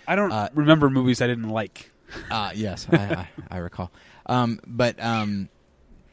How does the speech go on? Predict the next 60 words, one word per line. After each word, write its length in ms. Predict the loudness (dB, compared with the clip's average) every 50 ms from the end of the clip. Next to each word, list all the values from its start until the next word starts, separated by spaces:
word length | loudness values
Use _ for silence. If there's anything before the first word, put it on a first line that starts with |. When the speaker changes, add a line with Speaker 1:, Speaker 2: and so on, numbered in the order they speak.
| -20 -20 -20 -16 -4 0
Speaker 2:
basically, 720 | 0 2 2 0 -2 -2 -2 -2 -2 -2 -4 -8 -10 -12
Chris 240 | -6 -6 -6 -4 -2
Cooper's 520 | -4 -4 -2 -2 -4 -4 -6 -10 -12 -14 -16 -18 _
wife, 500 | -6 -4 -4 -4 -4 -6 -10 -14 -20 -20 -20 -20 -12 -10
div-, 180 | -10 -10 -10 -12 -16 -18 -16 -14
like, 200 | -10 -10 -10 -10 -12
they 200 | -10 -8 -6 -4
got 100 | -4 -4
in 60 | -6
a 60 | -6
car 180 | -2 0 0 2
accident 320 | 0 0 -2 -4 -6 -6 -6
and 80 | -8
she 240 | -6 -4 -2 -2 -2
was 200 | -2 -4 -6 -6
in 80 | -6 -6
a 40 |
coma 280 | -2 -2 -2 -2 -2 -4
for 140 | -4 -4 -4
a 60 | -4
while 380 | -2 -4 -6 -6 -6 -8 -10 -10 _ -20 -20 -20 -20 _ _
and 100 | -4 -2
then 100 | -2 0
woke 220 | 0 0 0 0
up 220 | 0 0 0 -2 -4
and 140 | -6 -6 -4
got 160 | -4 -4 -6
a 40 | -6
divorce. 560 | -8 -8 -6 -6 -6 -6 -8 -10 -12 -16 -16 _ -14 -6 -4
Speaker 1:
Uh-huh. 260 | -2 -2 0 -2 -2
Speaker 2:
And, 460 | -4 -4 -4 -2 -2 -4 -4 -6 -8 _ _ _ _ _ _ _ _ _ _ _ _ _ _
and 120 | -8 -4 -4
Meryl 120 | -2 -4 -4
Streep 220 | -4 -4 -6 -4
said, 180 | -2 -4 -4 -2
"You 60 | -2
know, 180 | -2 -2 -2 -2
I 60 | -2
think 320 | -4 -4 -6 -6 -8 -12 _ _
if 160 | -12 -8 -4
I, 280 | -2 -2 0 -2 -2 -4 _ _
if 100 | -12 -6
that 140 | -4 -4 -2
happened 300 | -2 -4 -4 -4 -4 -4
to 40 | -4
me, 200 | -2 -4 -4 -4
I'd 240 | -4 -6 -8 -6 -4
do 140 | -4 -4
it 120 | -4 -6 _
too." 280 | -6 -4 -2 -2 -2
And 100 | -4 -6
he 120 | -8 -8 -10
said, 220 | -10 -10 -10 -10
"Why?" 220 | -8 -6 -6 -6 -6
And 100 | -8 -10
she 80 | -10 -8
goes, 140 | -8 -10
"Because 560 | -10 _ -12 -12 -12 -8 -8 -4 -4 -4 -4 -4
I 140 | -6 -6
could." 580 | -6 _ _ -10 -6 -4 -4 -4 -6 -8 -12